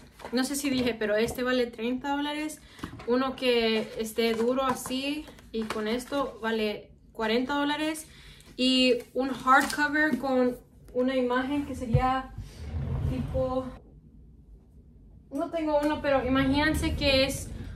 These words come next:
un, um, un cobertor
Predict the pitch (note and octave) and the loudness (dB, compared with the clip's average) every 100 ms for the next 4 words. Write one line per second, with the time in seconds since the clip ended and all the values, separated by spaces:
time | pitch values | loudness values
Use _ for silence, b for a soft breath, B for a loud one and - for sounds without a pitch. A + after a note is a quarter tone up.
0 | B - B3+ C#4 D4 D4 - B3 B3 A3+ | B -6 0 4 4 2 2 6 8 6
1 | G#3+ G#3 G#3+ - - - - - - - | 2 -2 -2 -2 0 0 -2 -8 -20 -20
2 | - - - - - - A#3 B3+ B3+ C#4 | -20 -20 -14 -14 -14 -4 0 2 0 -2
3 | C4+ A#3 A3+ B3 A#3+ | 2 2 2 2 0